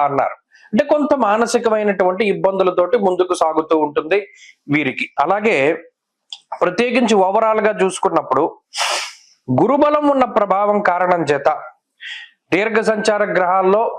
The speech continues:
అష్టమ శని యొక్క దోషాన్ని తొలగింపజేసేటువంటి గ్రహం గురుడై ఉండడం వల్ల ఆయన యశోవృద్ధిర్బలం తేజ సర్వత్ర విజయ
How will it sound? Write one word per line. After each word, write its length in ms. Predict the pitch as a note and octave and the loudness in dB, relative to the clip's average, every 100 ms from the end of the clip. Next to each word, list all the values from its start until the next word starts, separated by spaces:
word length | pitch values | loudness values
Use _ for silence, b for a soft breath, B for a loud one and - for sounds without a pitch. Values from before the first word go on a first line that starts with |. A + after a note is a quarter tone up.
| - D3 | -4 -4
అష్టమ 360 | D#3 - B3 B3 B3 | -2 -2 0 0 0
శని 200 | A#3+ A#3+ | 2 2
యొక్క 240 | A#3 A#3 A#3 D#3 C3+ | 2 2 0 0 0
దోషాన్ని 540 | G#3 A3+ C4 B3 A#3+ A#3 | 2 2 0 2 0 2
తొలగింపజేసేటువంటి 1200 | G#3 G#3 G#3 G3+ G#3 F#3+ G3 G3 F#3+ F#3 F3+ F3 D#3 | 0 2 0 0 0 0 0 0 2 2 2 0 2
గ్రహం 240 | D#3 E3+ D#3 | 0 0 0
గురుడై 280 | D#3 F3+ F3 D#3+ | 2 2 2 2
ఉండడం 260 | D3+ D3 C3+ | 2 0 0
వల్ల 160 | B2 B2 C#3 - _ B B B B B C#3+ | -2 -2 -4 -8 _ B B B B B -2
ఆయన 220 | G3 A#3 F3 C3 D#3 - B B | 0 0 0 0 0 -4 B B
యశోవృద్ధిర్బలం 1120 | D3+ E3 B3+ C4 B3 A3 G3 A3 G3 G3 G3 G3 F3+ | 0 2 0 2 0 0 0 2 2 2 0 0 -2
తేజ 220 | F#3+ G#3 A#3 | -2 0 0
సర్వత్ర 520 | F#3+ E3+ F#3 F#3+ F#3+ A#3 F#3+ | 2 2 2 0 -2 -2 0
విజయ 280 | E3+ F3 | 0 0